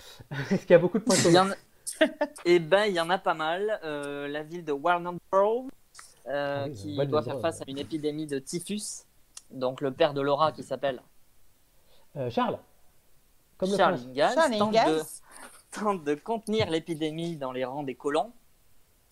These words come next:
Speaker 2: avec un petit coup de main du révérend et du docteur Baker.
Speaker 1: Oh, ouais,
Speaker 3: Ouais, ils sont
Speaker 1: trop
Speaker 3: toujours
Speaker 1: bien.
Speaker 3: là.
Speaker 2: Euh, et donc, il, en fait, il transforme l'église en hôpital de fortune et en morgue aussi.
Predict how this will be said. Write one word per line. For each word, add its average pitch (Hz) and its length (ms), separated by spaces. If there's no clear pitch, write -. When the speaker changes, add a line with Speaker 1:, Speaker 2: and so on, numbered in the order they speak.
Speaker 2:
avec 120 320
un 110 160
petit - 120
coup 127 120
de 127 60
main 135 160
du 113 180
révérend 139 480
et 131 60
du 120 120
docteur 127 360
Baker. 143 420
Speaker 1:
Oh, - 60
ouais, 107 60
Speaker 3:
Ouais, 104 60
ils - 60
sont 185 140
Speaker 1:
trop 98 100
Speaker 3:
toujours 127 160
Speaker 1:
bien. 127 100
Speaker 3:
là. 127 300
Speaker 2:
Euh, 123 260
et 151 100
donc, 180 300
il, 170 400
en 151 120
fait, 208 180
il 185 80
transforme 208 420
l'église 175 320
en 156 100
hôpital 151 360
de 131 80
fortune 170 440
et 226 120
en 190 120
morgue 170 340
aussi. - 280